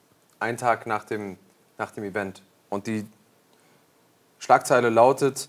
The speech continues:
„N-F-C-Titelkampf endet im K O.“ Wer hat die größere Wahrscheinlichkeit, den anderen K O geschlagen zu haben?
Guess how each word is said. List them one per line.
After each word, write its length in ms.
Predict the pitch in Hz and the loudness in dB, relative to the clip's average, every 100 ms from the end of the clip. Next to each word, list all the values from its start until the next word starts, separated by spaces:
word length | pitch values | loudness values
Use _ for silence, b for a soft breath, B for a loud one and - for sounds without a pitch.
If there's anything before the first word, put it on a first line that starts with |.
| _ _ _ _ _ _ _ _ | _ _ _ _ _ _ _ _
„N-F-C-Titelkampf 1000 | - 127 120 151 151 170 135 147 135 127 - _ _ | 0 0 0 -2 -2 -2 0 2 2 0 -12 _ _
endet 260 | 139 139 139 | 2 2 2
im 120 | 131 | 0
K 140 | 131 127 | 2 4
O.“ 260 | 131 104 - _ _ _ _ _ _ _ _ _ _ | 4 4 -4 _ _ _ _ _ _ _ _ _ _
Wer 680 | 101 101 135 165 180 180 185 - - | -18 0 4 6 6 4 0 -10 -4
hat 220 | 127 123 | -4 -4
die 80 | 127 | -8
größere 500 | 117 143 185 170 143 | 2 4 4 4 2
Wahrscheinlichkeit, 580 | 139 147 135 131 123 120 | 2 0 -2 0 -2 -2
den 140 | 120 | -4
anderen 400 | 117 113 110 110 | -6 -4 -6 -8
K 120 | - | -6
O 100 | 107 | -8
geschlagen 380 | 95 - 92 95 | -8 -10 -10 -12
zu 120 | - | -18
haben? 180 | - - | -20 -20